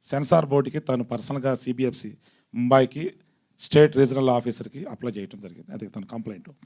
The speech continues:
ప్లస్ సిటీ సివిల్ కోర్టులో సినిమా మీద, ఓటీటీ మీద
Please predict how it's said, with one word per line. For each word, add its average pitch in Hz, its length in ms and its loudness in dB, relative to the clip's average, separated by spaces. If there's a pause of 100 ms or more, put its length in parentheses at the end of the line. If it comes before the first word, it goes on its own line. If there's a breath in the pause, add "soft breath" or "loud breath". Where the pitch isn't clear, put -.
(540 soft breath)
ప్లస్ 175 240 2 (360)
సిటీ 160 320 -4
సివిల్ 160 260 -2
కోర్టులో 147 320 -2
సినిమా 139 300 -6
మీద, 131 220 -4 (640 soft breath)
ఓటీటీ 139 340 0
మీద 127 220 -2